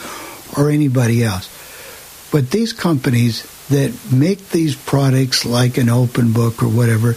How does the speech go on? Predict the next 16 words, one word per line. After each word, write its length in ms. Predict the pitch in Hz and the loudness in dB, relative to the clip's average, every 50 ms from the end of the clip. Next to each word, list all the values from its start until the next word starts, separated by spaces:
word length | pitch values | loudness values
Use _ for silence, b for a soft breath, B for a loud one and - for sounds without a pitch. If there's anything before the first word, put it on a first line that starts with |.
| B B B B B B B B B - 131 117 | B B B B B B B B B -2 0 2
don't 320 | 117 151 180 220 226 220 | 2 2 2 0 -2 -2
change 380 | - - 165 151 139 139 131 123 | -2 0 2 2 2 2 2 2
them, 260 | 131 127 127 127 120 - | 2 2 2 2 0 0
don't 300 | - 156 151 180 214 208 | 0 0 2 2 0 -2
update 640 | - 156 170 185 175 - - - 156 151 147 127 - | -2 -2 -2 -2 -2 -2 -2 -2 0 0 0 -2 -2
them 240 | - 151 143 139 127 | 0 0 2 2 0
for 320 | 131 - - 143 131 117 | 0 0 0 2 2 2
years 560 | 120 117 123 135 160 190 202 196 196 185 - | 4 4 4 4 2 2 2 0 0 0 0
upon 540 | 151 120 110 107 - - 123 120 117 113 117 | 0 0 -2 -2 0 0 2 2 4 4 4
years 440 | 123 135 151 180 190 190 190 175 180 | 2 2 2 2 2 0 0 0 -2
upon 460 | 139 117 - - 120 117 110 110 113 | -4 -4 -4 -2 0 2 2 2 2
years 500 | 123 131 143 160 175 175 180 185 180 - B B B B B B B B B B B - - | 2 2 2 2 2 2 0 0 -2 -4 B B B B B B B B B B B -6 -4
upon 460 | 143 127 - - 131 139 135 135 131 | -4 -4 -2 0 0 2 2 2 2
years. 560 | 139 151 170 185 180 160 135 110 104 101 107 - B B B B B B B - | 2 2 2 2 2 0 0 0 -2 -2 -6 -10 B B B B B B B -2
And 120 | - 127 | 0 2
I, 280 | 131 135 139 139 135 | 2 2 2 2 0